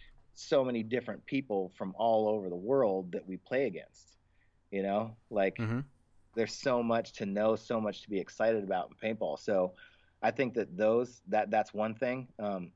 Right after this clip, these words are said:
Speaker 1: I'm not a big fan of the split deck format. Like, I get it,
Speaker 2: Me
Speaker 1: you know,
Speaker 2: neither.
Speaker 1: but I think that because we do the split deck,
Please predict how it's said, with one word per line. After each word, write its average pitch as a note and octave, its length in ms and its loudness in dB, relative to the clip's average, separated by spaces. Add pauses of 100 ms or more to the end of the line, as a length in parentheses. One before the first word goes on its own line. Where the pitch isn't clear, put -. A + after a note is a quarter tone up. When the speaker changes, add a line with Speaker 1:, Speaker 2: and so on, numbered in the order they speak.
Speaker 1:
I'm D3 100 0
not C#3+ 160 4
a - 20 0
big G#2+ 200 -4
fan G#2+ 200 -2
of F2+ 80 -2
the - 60 -14
split - 280 -6
deck G#2 280 0
format. A#2 460 0 (120)
Like, G2+ 180 -8
I G2 160 -4
get G#2+ 180 0
it, C#3 180 0 (500)
Speaker 2:
Me A2+ 60 -6
Speaker 1:
you A#2 60 0
know, A#2+ 180 2
Speaker 2:
neither. A2 120 -6
Speaker 1:
but A2+ 60 2
I G#2+ 180 0
think C3+ 200 -10
that G2+ 220 -2
because A2+ 500 -4
we A2 120 -2
do A2 240 -4
the F#2+ 80 -4
split A2+ 380 -6
deck, C#3 300 2